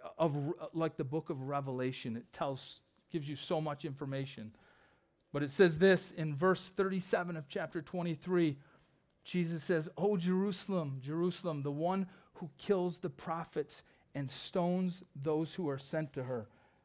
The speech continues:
God can continue to warn, warn Jerusalem and Israel and Israel. And they would kill the prophets and stone 'em and imprison 'em. He says, "How I wanted to gather you,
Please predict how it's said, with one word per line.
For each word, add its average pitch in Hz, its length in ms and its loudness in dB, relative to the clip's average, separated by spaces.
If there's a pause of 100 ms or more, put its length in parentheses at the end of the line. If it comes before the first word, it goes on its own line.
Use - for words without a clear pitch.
(260)
God 160 260 -2
can 175 200 -4 (100)
continue 175 480 -2
to 143 100 -2
warn, 156 480 0 (220)
warn 160 340 -2 (180)
Jerusalem 135 680 -6
and 127 160 -8
Israel 131 460 -6
and 123 120 -12
Israel. 131 480 -8 (680)
And 131 80 -8
they 135 60 -2
would 123 200 -10
kill 175 280 -2
the 143 100 -4
prophets - 560 -6
and 120 120 -8
stone 147 400 -4
'em 131 100 -4
and 117 160 -6
imprison 139 540 -6
'em. 110 160 -10 (1040)
He 160 100 -6
says, 147 220 -2
"How 180 280 -2
I 170 100 2
wanted 156 400 -2
to 156 80 -4
gather 151 440 -2
you, 151 380 -4